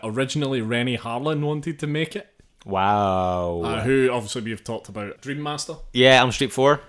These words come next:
Speaker 1: But he was wanting to toss around a thirty million dollar budget onto this.
Speaker 2: Good God.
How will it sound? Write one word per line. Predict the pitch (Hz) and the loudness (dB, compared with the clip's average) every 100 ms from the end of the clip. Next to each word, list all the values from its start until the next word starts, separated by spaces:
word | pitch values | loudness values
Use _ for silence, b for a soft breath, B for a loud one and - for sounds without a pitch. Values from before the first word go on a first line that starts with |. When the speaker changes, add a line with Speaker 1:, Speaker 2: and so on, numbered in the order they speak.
| _ | _
Speaker 1:
But | 131 | -8
he | 135 | -6
was | 190 226 - | -6 -6 -4
wanting | 143 135 131 | -4 -4 -6
to | 135 | -8
toss | - 131 123 143 | -10 -10 -8 -6
around | 120 113 | -6 -8
a | 107 | -10
thirty | - 117 123 | -10 -10 -8
million | 120 117 113 | -6 -4 -4
dollar | 107 110 110 | -4 -4 -4
budget | 110 123 170 | -4 -4 -4
onto | 156 175 | -2 0
this. | 180 143 - - | 0 0 -6 -10
Speaker 2:
Good | 107 151 - | 0 0 -2
God. | - 104 123 80 | -4 -2 -2 -6